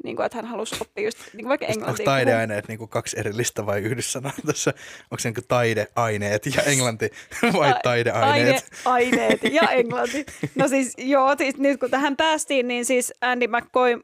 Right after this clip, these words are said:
Speaker 1: omien sanojensa mukaan esimerkiksi kertoo, että hän on, ö, käyttänyt alkoholia ja kannabista yhdeksänvuotiaana ja raakaoopiumia kuusitoistavuotiaana.
Speaker 2: No mut miksei?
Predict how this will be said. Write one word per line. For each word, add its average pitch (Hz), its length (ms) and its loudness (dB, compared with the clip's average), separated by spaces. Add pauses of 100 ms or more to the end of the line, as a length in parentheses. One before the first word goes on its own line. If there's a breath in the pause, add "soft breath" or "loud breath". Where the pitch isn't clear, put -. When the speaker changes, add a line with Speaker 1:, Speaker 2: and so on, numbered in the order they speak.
(100)
Speaker 1:
omien 262 360 2
sanojensa 226 380 -2
mukaan 226 400 0
esimerkiksi 220 500 -6
kertoo, 254 460 2
että 226 240 0
hän 240 200 0
on, 247 120 -2
ö, 233 60 -8 (1300 loud breath)
käyttänyt 262 400 2
alkoholia 294 400 4
ja 233 80 4
kannabista 277 560 2
yhdeksänvuotiaana 277 920 2
ja 311 140 2
raakaoopiumia 240 960 2
kuusitoistavuotiaana. - 1040 -2
Speaker 2:
No 135 40 -2
mut 131 140 -4
miksei? 113 360 -6